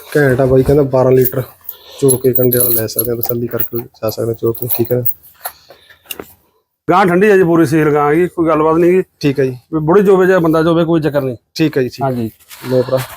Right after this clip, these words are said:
Speaker 1: ਜਿਵੇਂ ਮਰਜ਼ੀ ਹੱਥ ਹੁੱਥ ਫਿਰੀ ਜਾਂਦਾ ਬਾਈ, ਕਹਿੰਦਾ ਦੇਖਣਾ ਤੇ ਮੈਂ ਤੇ ਐਨ ਕੋਈ ਗੱਲ ਨਹੀਂ। ਤੇ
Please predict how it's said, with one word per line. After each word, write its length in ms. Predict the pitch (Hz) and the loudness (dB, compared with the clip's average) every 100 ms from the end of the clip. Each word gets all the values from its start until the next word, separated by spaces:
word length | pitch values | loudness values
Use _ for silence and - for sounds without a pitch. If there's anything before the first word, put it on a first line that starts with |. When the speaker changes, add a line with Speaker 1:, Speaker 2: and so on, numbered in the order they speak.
| - - - - | -16 -16 -6 0
Speaker 1:
ਜਿਵੇਂ 140 | 131 | 2
ਮਰਜ਼ੀ 320 | 131 120 139 | 2 2 0
ਹੱਥ 180 | 139 - | -2 -6
ਹੁੱਥ 160 | 127 123 | -10 -2
ਫਿਰੀ 180 | 123 | 0
ਜਾਂਦਾ 200 | 123 123 | 0 0
ਬਾਈ, 140 | 120 123 | -2 -2
ਕਹਿੰਦਾ 160 | 131 | -2
ਦੇਖਣਾ 360 | 127 120 120 120 | -2 -2 -4 -6
ਤੇ 100 | 123 | -4
ਮੈਂ 140 | 120 | -6
ਤੇ 120 | 113 - | -6 -2
ਐਨ 200 | 131 123 - 135 | 0 0 -2 0
ਕੋਈ 120 | 120 | 2
ਗੱਲ 80 | 120 | 2
ਨਹੀਂ। 420 | 117 113 - - - - - | 0 -6 -14 -14 -14 -14 -8
ਤੇ 80 | - | 2